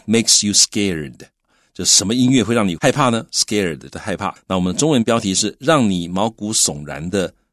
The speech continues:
音效”。那因为是文艺选填，我们来看看它给我们的字，每一个把它的词性标出来，意思标出来。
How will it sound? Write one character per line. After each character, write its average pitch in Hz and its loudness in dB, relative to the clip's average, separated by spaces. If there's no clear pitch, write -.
音 104 0
效”。 - 0
那 135 -2
因 135 2
为 139 4
是 127 0
文 107 2
艺 135 2
选 85 -4
填， 80 -6
我 87 -6
们 82 -4
来 87 -4
看 104 -4
看 101 0
它 95 -4
给 92 -6
我 87 -4
们 78 -10
的 78 -12
字， - 2
每 85 -8
一 92 -4
个 92 -4
把 76 -8
它 90 -4
的 82 -6
词 - 2
性 104 4
标 98 4
出 101 -4
来， 78 -4
意 101 -2
思 - 0
标 85 -4
出 82 -8
来。 69 -10